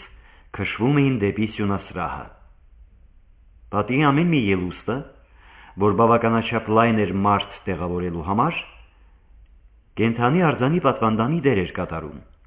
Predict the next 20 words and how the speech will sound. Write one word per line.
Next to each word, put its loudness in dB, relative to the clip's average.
Կոմսի 4
ասածը 2
հաստատվում 0
էր. -8
հավանաբար 4
կյանքում 0
չկա -4
ավելի 2
հետաքրքիր -4
տեսարան, -4
քան 0
մահը։ -2
Եվ -2
սակայն 0
լռության 2
փոխարեն, 0
որը 0
կարծես -2
պիտի -8
պատշաճեր -2